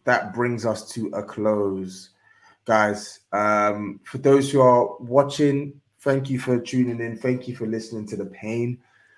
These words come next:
Um, I'm sure some of you enjoyed listening to some of that pain,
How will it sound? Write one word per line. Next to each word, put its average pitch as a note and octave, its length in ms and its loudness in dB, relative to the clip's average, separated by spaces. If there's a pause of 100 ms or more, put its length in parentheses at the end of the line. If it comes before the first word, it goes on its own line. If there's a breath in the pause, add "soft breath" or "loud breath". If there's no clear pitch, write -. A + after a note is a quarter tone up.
(200 soft breath)
Um, F#2+ 420 -6
I'm G#2+ 180 -8
sure A#2 240 0
some A2+ 160 -6
of G2+ 100 -4
you G#2+ 160 -2
enjoyed G#2+ 440 2 (160)
listening A#2 320 -6
to A2 100 -10
some G#2+ 220 -8
of G#2+ 80 -2
that - 240 -2
pain, A#2+ 340 -4